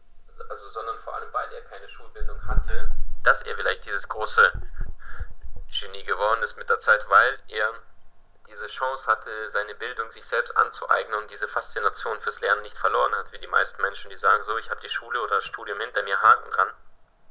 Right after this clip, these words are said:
nie wieder.“ Und wenn die ein Buch sehen, dann kriegen sie schon Aggression oder auf ein Seminar gehen müssten. Und das heißt, die Faszination fürs Lernen, fürs Wissen bei den Menschen deutlich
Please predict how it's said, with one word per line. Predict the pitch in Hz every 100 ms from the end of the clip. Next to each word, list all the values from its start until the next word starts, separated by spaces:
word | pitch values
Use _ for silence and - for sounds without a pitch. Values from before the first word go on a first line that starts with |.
| - -
nie | 113 120
wieder.“ | 117 117 98 107 -
Und | 113 110
wenn | 107 110
die | 113 113
ein | 95 110
Buch | 127 135
sehen, | 120 113 110
dann | 107 -
kriegen | 117 113
sie | 104
schon | 117
Aggression | 107 - 104 123 117 104
oder | 95
auf | 95
ein | 101
Seminar | 98 95 95 95
gehen | 98 95
müssten. | 98 - 95 98 - - - - - - - -
Und | -
das | -
heißt, | 107 107 - - - _ _ _ _ _ -
die | 120
Faszination | - 131 - 127 117 - 117 107
fürs | 110 -
Lernen, | 110 113 107
fürs | - 101 -
Wissen | 120 - 104 101 - _ - - - -
bei | 107
den | 101 104
Menschen | 107 - -
deutlich | 107 110 107 104 -